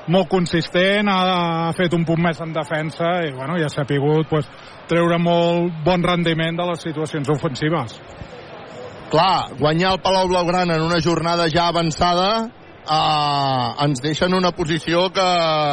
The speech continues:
Speaker 2: bueno, en, en suma, en suma una miqueta de Màlaga, si més no, eh, allà ho tenim, no? A tocar ho tenim.
Speaker 1: Sí, evidentment, eh, a tocar ho tenim i, i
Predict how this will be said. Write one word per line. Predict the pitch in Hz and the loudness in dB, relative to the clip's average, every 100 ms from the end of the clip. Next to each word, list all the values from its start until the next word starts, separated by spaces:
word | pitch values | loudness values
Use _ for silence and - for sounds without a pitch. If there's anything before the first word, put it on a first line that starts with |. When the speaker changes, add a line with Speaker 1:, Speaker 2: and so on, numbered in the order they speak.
| 131 123 113 | 0 -2 -2
Speaker 2:
bueno, | 135 165 156 127 107 | -2 -2 0 0 0
en, | 127 131 127 | 0 0 -2
en | 131 131 | 0 0
suma, | - 143 165 180 151 | 0 2 2 2 0
en | |
suma | 139 - 165 | -2 0 0
una | 180 | 2
miqueta | 185 175 180 160 | 0 0 0 2
de | 156 | 2
Màlaga, | 147 185 190 165 | 2 2 2 2
si | 139 151 | 0 -2
més | 160 143 | -2 -2
no, | 156 170 190 | 0 2 0
eh, | - - - - 151 143 143 139 139 | -6 -18 -16 -4 0 2 0 0 0
allà | 143 156 | 2 2
ho | 151 | 2
tenim, | 185 170 190 156 | 2 2 2 2
no? | 170 190 | 2 2
A | |
tocar | 156 147 160 | 0 0 0
ho | 170 | 0
tenim. | 180 165 208 85 - - - - | 0 0 -2 -4 -10 -18 -20 -14
Speaker 1:
Sí, | - 240 | 0 2
evidentment, | 226 180 180 208 190 220 190 127 117 | 4 2 2 2 2 2 0 -2 -6
eh, | 135 | -6
a | 160 165 160 156 156 165 | -4 -2 -2 -2 -2 -2
tocar | 175 160 185 | -4 -2 0
ho | 175 | 0
tenim | 185 180 202 208 240 226 | 0 2 0 0 0 0
i, | 202 180 - - - - | 0 -2 -4 -12 -16 -10
i | 190 | 0